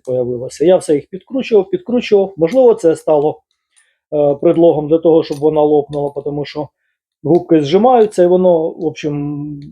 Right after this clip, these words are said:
на-, напряження, воно, получається, корпус якби трошки роздвигає. Можливо, це по-, е, стало причиною того, що вона лопнула. Ну, то не суть.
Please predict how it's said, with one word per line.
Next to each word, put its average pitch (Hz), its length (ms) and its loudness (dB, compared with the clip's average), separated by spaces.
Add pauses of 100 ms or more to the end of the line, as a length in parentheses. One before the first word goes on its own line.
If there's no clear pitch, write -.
(120)
на-, 170 220 0
напряження, 170 720 2
воно, 175 180 0
получається, 175 520 -2
корпус - 420 -2
якби 156 320 -2
трошки 165 400 -4
роздвигає. 139 560 -2
Можливо, 190 380 2
це 156 180 -2
по-, 147 240 -6 (680)
е, 135 500 -4 (160)
стало 156 360 0
причиною 160 440 -2
того, 151 220 0
що 147 140 -4
вона 147 200 -4
лопнула. 135 480 -6 (680)
Ну, 233 140 4
то 214 120 2
не 180 120 0
суть. - 240 -14